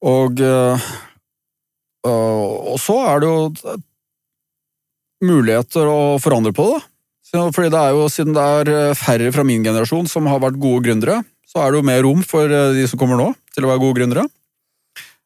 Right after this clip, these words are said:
Um, og, eh, og så derfor går det an, eh, um, det er jo ikke sånn at siden, siden vi har vært litt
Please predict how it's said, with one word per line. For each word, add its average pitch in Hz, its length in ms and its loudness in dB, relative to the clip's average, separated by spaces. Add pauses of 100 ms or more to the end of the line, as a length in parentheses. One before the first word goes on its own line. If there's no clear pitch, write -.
(140)
Um, 143 600 0 (120)
og, 139 320 0
eh, 139 400 2
og 131 80 -2
så 139 80 0
derfor 139 240 0
går 120 240 2
det 113 80 2
an, 131 140 0 (120)
eh, 127 360 0 (800)
um, 120 640 0 (100)
det - 400 -6
er 117 60 2
jo - 20 -6
ikke 175 160 -2
sånn 123 160 0
at 120 160 -4
siden, 107 640 -2 (960)
siden 110 500 -2
vi 113 60 -2
har 120 160 0
vært - 260 -6
litt - 360 -6